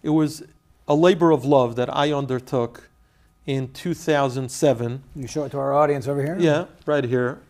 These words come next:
Speaker 2: <laughs>
Speaker 1: It was a book that was put together in honor of the twentieth anniversary of the Yated. And as an employee of the Yated, I, I, I felt that, you know, this is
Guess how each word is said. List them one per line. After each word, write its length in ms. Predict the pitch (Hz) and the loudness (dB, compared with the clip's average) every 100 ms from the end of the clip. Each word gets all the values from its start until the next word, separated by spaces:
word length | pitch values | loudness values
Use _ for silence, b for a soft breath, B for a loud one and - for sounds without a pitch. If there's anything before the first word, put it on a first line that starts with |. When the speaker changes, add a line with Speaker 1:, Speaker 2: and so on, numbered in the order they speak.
| _ | _
Speaker 2:
<laughs> 320 | 180 - 180 - | -14 -12 -12 -4
Speaker 1:
It 60 | |
was 180 | 160 156 | -2 -2
a 80 | 165 | -2
book 240 | 190 240 | -4 -4
that 100 | 226 | -2
was 140 | 175 - | -4 -4
put 220 | 180 - | -10 -6
together 420 | 151 156 139 139 | 0 0 0 -2
in 60 | 151 | 0
honor 240 | 147 147 | -2 -2
of 100 | 127 | -4
the 80 | 127 | -6
twentieth 540 | 127 160 156 170 160 | -6 -6 -4 -4 -4
anniversary 560 | 151 127 143 139 143 131 | -6 -4 -4 -6 -8 -6
of 120 | 117 | -6
the 80 | 123 | -6
Yated. 520 | 123 120 127 120 151 - b b b - | -6 -6 -8 -10 -12 -20 b b b -10
And 120 | 175 | -2
as 140 | 185 170 | -2 -2
an 60 | |
employee 320 | 165 208 220 | -4 -2 0
of 80 | 220 | -2
the 120 | 208 226 | -2 -2
Yated, 480 | 226 254 220 208 - | 2 4 4 2 -4
I, 380 | 175 - - 185 - | -6 -4 -4 -6 -4
I, 40 | 170 | -4
I 40 | |
felt 400 | - 202 196 - | -2 2 2 2
that, 260 | 175 170 160 | 0 0 -4
you 100 | 160 | -4
know, 120 | 170 | -2
this 200 | 165 165 | -4 -6
is 240 | 170 - | -10 -12